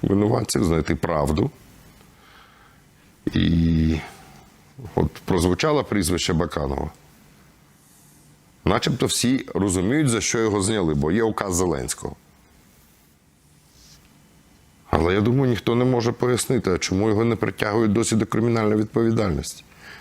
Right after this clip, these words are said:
Що це за таємне пояснення якогось там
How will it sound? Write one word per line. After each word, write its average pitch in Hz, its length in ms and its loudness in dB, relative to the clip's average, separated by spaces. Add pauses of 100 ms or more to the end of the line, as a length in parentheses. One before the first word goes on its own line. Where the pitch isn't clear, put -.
(300)
Що 120 240 0
це 120 120 0
за 104 160 2
таємне 110 380 0
пояснення 104 600 0
якогось 95 500 -2
там 92 300 -2